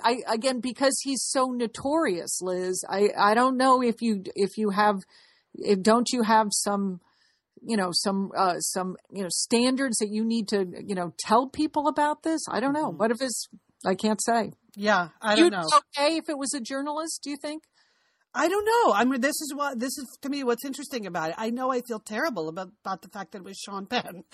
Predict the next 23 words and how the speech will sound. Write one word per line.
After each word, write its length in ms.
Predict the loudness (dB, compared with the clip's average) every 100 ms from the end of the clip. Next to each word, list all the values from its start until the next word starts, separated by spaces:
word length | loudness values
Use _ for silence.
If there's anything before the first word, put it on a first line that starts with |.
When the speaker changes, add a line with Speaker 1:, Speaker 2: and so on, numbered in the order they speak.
| -18
Speaker 2:
<laughs> 180 | -8
because 300 | -4 0 0
it 140 | 0 -6
seems, 480 | -4 -4 -2 -4 -6 -16 -20 -8 -2
it 160 | -2
seems 240 | 0 -2 0
so 220 | 2 2 0 0 0 -2 -6 -4
self-aggrandizing. 760 | -2 -2 -4 -6 -10 -10 -16 -20 _ -4
Speaker 1:
Right. 160 | -2
Speaker 2:
And 320 | 2 0 0 -4
it 160 | -6
seems 320 | -4 -2 -2 -2
like 220 | -4 -6 -10
there's, 580 | -4 -2 0 -2 -6 -12 _ _ _ _ _ _ -10
there's 260 | -2 0 0
a 60 | -6 -4
different 440 | -4 -4 -8 -6
motive 500 | -4 -2 -2 -2 -6 -8
for 120 | -10
him, 380 | -8 -8 -12 -16 _ _
you 140 | -4 2
know, 300 | 2 2 -4 -12 -6
'cause 160 | -6